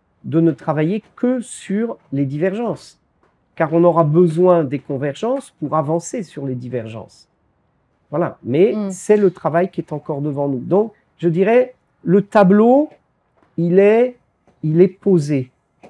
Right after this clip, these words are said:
Speaker 1: Et par cette expérience qui fait que les évêques ont une, vous voyez, c'est encore une différence par rapport au synode précédent. Le synode précédent, d'abord, c'était une semaine de moins, et puis, euh,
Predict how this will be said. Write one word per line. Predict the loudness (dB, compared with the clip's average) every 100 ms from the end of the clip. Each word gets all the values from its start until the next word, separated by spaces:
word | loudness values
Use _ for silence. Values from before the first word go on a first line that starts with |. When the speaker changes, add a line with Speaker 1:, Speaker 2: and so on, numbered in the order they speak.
| -4
Speaker 1:
Et |
par | -2 -2 -2
cette | -6 -4
expérience | -4 -6 -6 -2 0 0 -4 -8
qui | -18
fait | -6 -6
que | -4 -4
les | -4 -2
évêques | -2 -2 -4
ont | -6
une, | -4 -2 -4
vous | -8 _ _ _ _
voyez, | -6 -4
c'est | -6
encore | -6 -4 -4
une | -4
différence | -4 -6 -6 -6 -6
par | -10
rapport | -10 -8 -8
au | -10
synode | -10 -8 -8
précédent. | -10 -16 -12 -6 -4 -6 -10 _ _
Le | _
synode | -6 -6
précédent, | -6 -10 -8 -4 -2 -2 -2
d'abord, | -6 -8
c'était | -12 -14 -10 -8
une | -8
semaine | -10 -10 -8 -6
de | -6
moins, | -4 -4 -6 -8 _ _ _ _ -12
et | -12
puis, | -10 -8 -6 -4 -6 -6
euh, | -6 -4 -4 -6